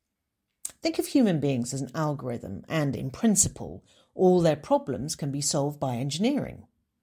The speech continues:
Cultural critic Evgeny Morozov poignantly called this approach technological solutionism.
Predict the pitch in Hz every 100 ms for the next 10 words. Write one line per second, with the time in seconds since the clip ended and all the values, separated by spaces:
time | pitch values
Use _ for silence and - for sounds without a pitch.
0 | _ _ _ _ _ - 294 - - 170
1 | 165 208 175 165 160 - 151 139 170 156
2 | 147 165 190 139 98 98 120 - _ _
3 | _ - 254 311 339 - 190 175 - 151
4 | 131 139 127 131 - 127 127 127 - _
5 | _ _ - 208 208 226 214 175 - -
6 | 143 131 - 147 170 165 - 87 - -
7 | -